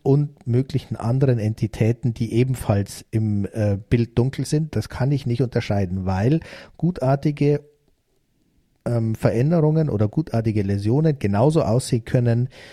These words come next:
wie das Prostatakarzinom. Und damit kann ich's einfach nicht differenzieren. Wenn ich jetzt allerdings sage, man kann im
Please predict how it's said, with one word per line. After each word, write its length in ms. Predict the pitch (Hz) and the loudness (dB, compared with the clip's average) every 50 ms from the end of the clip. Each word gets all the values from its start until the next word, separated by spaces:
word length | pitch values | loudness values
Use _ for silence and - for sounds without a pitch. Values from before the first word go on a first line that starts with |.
| - - _ - - | -20 -20 _ -20 -12
wie 220 | - 120 110 127 127 | -6 -2 0 2 2
das 180 | 127 117 - | 2 2 0
Prostatakarzinom. 960 | - - 110 104 - - 107 104 98 - - 101 - - 92 87 87 80 80 - - _ _ _ _ - | 0 -2 -2 0 0 0 0 0 0 0 -2 -2 -2 -2 -4 -4 -4 -6 -8 -10 -16 _ _ _ _ -4
Und 200 | - 104 95 - | -4 -2 0 0
damit 440 | 107 110 123 135 143 143 139 - - | 0 2 2 4 2 2 0 -2 -4
kann 200 | - - 117 120 | 0 0 2 2
ich's 140 | 123 - - | 0 0 -2
einfach 380 | 110 113 113 - 110 - - | -2 -2 0 -2 -2 0 0
nicht 280 | 127 117 113 - - - | 0 0 0 -2 -2 -2
differenzieren. 640 | 120 - - 107 101 98 95 - - - 95 90 - _ _ _ _ - - - - - - - - - - _ _ _ | -2 0 0 0 0 0 -2 -4 -6 -6 -6 -6 -8 _ _ _ _ -20 -20 -20 -18 -20 -20 -20 -20 -20 -20 _ _ _
Wenn 160 | - - 127 | 0 0 2
ich 60 | 151 147 | 4 2
jetzt 160 | 165 156 - | 2 2 2
allerdings 380 | - 123 127 120 120 123 113 - | 2 4 4 4 4 2 0 2
sage, 240 | 127 123 131 - 127 | 2 2 2 0 -2
man 100 | 117 - | -4 -2
kann 320 | - - 127 127 135 135 | -2 0 2 2 2 0
im 200 | - 123 117 - | -2 -4 -4 -6